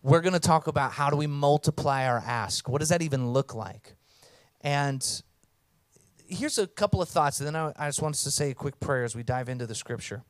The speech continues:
That the way you leave anything determines how you enter your next thing.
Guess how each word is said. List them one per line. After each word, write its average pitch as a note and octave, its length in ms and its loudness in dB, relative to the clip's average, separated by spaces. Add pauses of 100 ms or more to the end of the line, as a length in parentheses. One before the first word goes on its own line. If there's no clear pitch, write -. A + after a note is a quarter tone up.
(800)
That F#3+ 180 4
the F#3 80 6
way G3+ 320 6
you A3 240 2
leave F#3 540 -2 (440)
anything C#3 760 -2 (160)
determines D3 1200 -2 (160)
how F3+ 200 4
you E3+ 280 0
enter F3+ 340 -2
your C#3+ 220 2
next B2 480 -2
thing. G2+ 220 -12